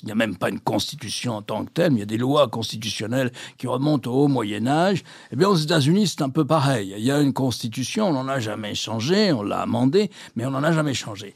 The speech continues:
Ce qui fait que le mode de fonctionnement des assemblées est régi par des textes qui datent quelquefois du, euh,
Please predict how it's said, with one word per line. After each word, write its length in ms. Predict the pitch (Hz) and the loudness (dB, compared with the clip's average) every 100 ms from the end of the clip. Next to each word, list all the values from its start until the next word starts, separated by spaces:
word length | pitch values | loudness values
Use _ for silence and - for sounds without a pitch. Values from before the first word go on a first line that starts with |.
| - - | -20 -12
Ce 120 | - | -4
qui 140 | 165 196 | -2 -2
fait 220 | 220 269 | 0 0
que 320 | - 160 135 - | 4 4 2 -4
le 340 | - 151 147 135 | 0 2 4 2
mode 260 | 165 240 | 2 2
de 80 | 196 | 2
fonctionnement 680 | 117 151 - 143 135 143 131 | 2 2 2 0 0 0 0
des 180 | 113 110 | -2 -4
assemblées 520 | 101 - 123 170 208 | -4 -4 -2 0 2
est 60 | 156 | 2
régi 560 | 143 156 135 226 269 - _ _ _ _ - | 2 2 4 4 2 -2 _ _ _ _ 0
par 240 | 170 175 | 2 2
des 140 | 143 | -2
textes 460 | 120 226 240 - - | 0 0 0 -6 -8
qui 120 | 139 | -6
datent 300 | 127 202 165 | 2 2 2
quelquefois 500 | 139 101 113 107 190 | -4 -4 -2 2 4
du, 320 | 135 120 120 | 4 2 2
euh, 280 | 110 107 98 | 2 0 -2